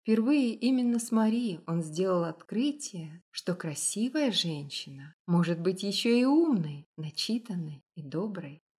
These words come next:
Она не жеманилась, не заикалась, а открыто говорила о своих чаяниях и думах на ту или иную тему. И порой Невинскому казалось,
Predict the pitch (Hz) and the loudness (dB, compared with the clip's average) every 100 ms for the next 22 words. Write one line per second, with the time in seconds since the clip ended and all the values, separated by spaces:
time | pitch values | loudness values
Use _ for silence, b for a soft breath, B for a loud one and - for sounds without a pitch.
0 | _ _ _ _ - 233 302 226 175 170 | _ _ _ _ 2 4 6 4 4 2
1 | 156 170 233 214 208 185 - 190 190 196 | 4 2 2 0 -4 -8 -6 -2 2 4
2 | 190 190 196 185 208 208 - _ B B | 2 0 -2 0 -2 -8 -14 _ B B
3 | - 202 214 - 339 302 180 175 175 175 | 2 2 2 2 0 2 2 4 4 2
4 | 165 165 160 160 - - 160 196 240 214 | 0 0 0 -2 -2 -4 -2 0 0 -2
5 | 175 - 151 139 156 208 220 220 - - | -2 -6 -8 -4 0 0 0 -4 -14 -2
6 | 196 202 196 214 202 196 196 190 190 190 | 0 0 0 0 2 2 2 0 -4 -6
7 | - 190 185 180 190 - _ 208 208 220 | -6 -4 -2 -4 -8 -16 _ 2 6 8
8 | 233 220 240 233 214 208 202 196 233 254 | 8 8 6 2 0 0 2 4 4 2
9 | 185 | -2